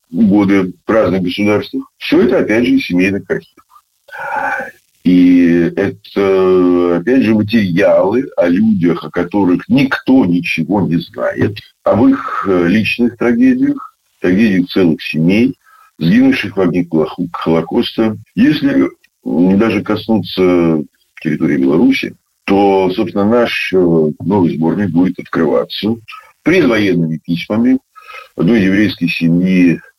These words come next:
от которой осталось только несколько фотографий, буквально одно письмо четвёртого марта сорокового года.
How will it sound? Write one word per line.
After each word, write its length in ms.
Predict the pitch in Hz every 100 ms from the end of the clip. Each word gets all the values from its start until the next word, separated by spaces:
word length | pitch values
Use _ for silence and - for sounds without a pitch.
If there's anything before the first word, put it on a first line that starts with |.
| -
от 100 | 101
которой 400 | 165 202 214 185
осталось 400 | 185 190 180 - - - -
только 320 | 139 135 123
несколько 460 | 120 131 107 87 90
фотографий, 1040 | - 90 98 131 131 98 92 87 82 80 76
буквально 520 | 78 107 107 87 82
одно 260 | 76 98
письмо 680 | 90 - - 104 120 120 104 - _ - - _
четвёртого 560 | - - 117 117 90 87
марта 340 | 92 101 -
сорокового 600 | - 82 73 85 85 69 65
года. 540 | 82 110 101 90 85